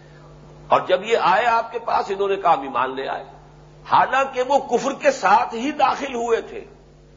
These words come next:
اور کفر کے ساتھ ہی نکل گئے، اور اللہ کو خوب معلوم ہے جو کچھ کہ وہ چھپا رہے تھے۔ اندر انہوں نے کفر چھپایا، ظاہری طور پر ایمان کا اعلان کیا، لیکن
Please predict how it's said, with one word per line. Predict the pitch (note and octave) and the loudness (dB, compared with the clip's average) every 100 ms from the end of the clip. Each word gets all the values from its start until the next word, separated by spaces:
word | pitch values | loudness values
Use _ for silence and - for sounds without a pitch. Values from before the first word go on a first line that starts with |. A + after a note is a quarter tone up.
| - - - - | -20 -20 -20 0
اور | G3+ A#3 | 2 2
کفر | C4+ A#3+ C#4+ - | 0 0 0 2
کے | C#4 | 0
ساتھ | A#3+ A#3+ C#4 A#3+ | 4 4 4 0
ہی | D4+ | -4
نکل | D4+ D4 B3+ F#3+ | -2 0 0 -2
گئے، | A#2 - - - - - | -6 -8 -18 -20 -20 -6
اور | B2+ | -2
اللہ | C3+ D3 F#3 E3+ | 2 4 4 2
کو | |
خوب | - A3 B3+ G#3+ | -6 -6 -4 0
معلوم | G#3 A3+ G#3+ | 0 0 -2
ہے | A3 | -2
جو | F3+ F3+ | -2 -4
کچھ | F#3+ - | -6 -6
کہ | |
وہ | B3 C4+ | -4 -4
چھپا | - - G#3+ E3+ | -4 2 4 4
رہے | B2 G2 - | -2 -10 -18
تھے۔ | - - - - - - - - - | -20 -20 -20 -20 -20 -20 -20 -6 -2
اندر | A3+ A#3+ | 0 0
انہوں | C4+ A#3+ A#3 | 2 4 4
نے | B3+ | 4
کفر | B3+ A#3 A#3+ A#3 | 4 2 0 -2
چھپایا، | G3+ - A#2+ G#2+ D#2+ - - - - | -4 2 2 2 -2 -8 -18 -20 -10
ظاہری | - D#3 F#3 A#3+ B3 A3 | 2 4 4 -2 0 4
طور | A3+ A#3 | 4 2
پر | A3 | -6
ایمان | F3+ E3+ E3+ F3+ | -6 -4 -2 -2
کا | E3+ | -2
اعلان | C#3 A#2+ G#2+ G#2 F#2 | -2 -4 -6 -10 -16
کیا، | F2 - - - - - | -18 -18 -20 -20 -20 -2
لیکن | D#3+ G#3 C4 | 2 2 2